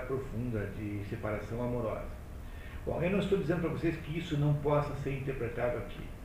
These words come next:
Há, de fato, uma potência para essa interpretação. Nós temos que tomar um pouquinho de cuidado sempre com essas interpretações sexualizantes, porque,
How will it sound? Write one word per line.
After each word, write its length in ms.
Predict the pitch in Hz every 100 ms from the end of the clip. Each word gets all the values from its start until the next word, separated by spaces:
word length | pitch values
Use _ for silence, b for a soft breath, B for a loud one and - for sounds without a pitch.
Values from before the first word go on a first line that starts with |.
| - -
Há, 160 | 135 135
de 100 | 143
fato, 320 | - 117 - 143
uma 320 | 135 123 135
potência 480 | 147 131 123 123 131
para 140 | 139
essa 80 | -
interpretação. 500 | 123 147 147 - 110 - B B B -
Nós 140 | 202
temos 180 | 226 208
que 60 | 175
tomar 140 | 170
um 60 | 151
pouquinho 260 | 143 139
de 100 | 110
cuidado 340 | 113 113 104 -
sempre 240 | 147 135 - - B B B -
com 100 | 139
essas 260 | 147 143 123
interpretações 680 | 123 - 117 107 - 131 -
sexualizantes, 840 | 127 - 117 101 101 139 139 -
porque, 420 | - - 143 147